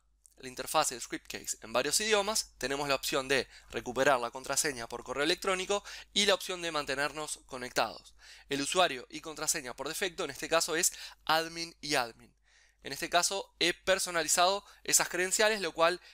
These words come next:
es muy recomendable si trabajamos online. Nos logueamos. Bien, una vez que nos logueamos aquí dentro de Scriptcase podemos ver diferentes opciones.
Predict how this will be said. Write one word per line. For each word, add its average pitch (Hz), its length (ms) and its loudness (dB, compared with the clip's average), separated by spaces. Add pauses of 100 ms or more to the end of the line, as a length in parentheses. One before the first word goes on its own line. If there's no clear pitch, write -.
es 147 180 -6
muy 160 120 -10
recomendable 165 760 2
si - 220 2
trabajamos 143 600 2
online. 123 400 0 (880)
Nos 123 140 -4
logueamos. 185 520 2 (1600)
Bien, 175 180 4
una 214 140 -4
vez 220 140 -2
que 202 100 -4
nos 151 160 -6
logueamos 175 460 0
aquí 147 180 -4
dentro 160 260 -4
de 131 60 -6
Scriptcase 170 760 -6
podemos 156 280 -12
ver 165 160 -4
diferentes 151 500 -6
opciones. 135 540 -8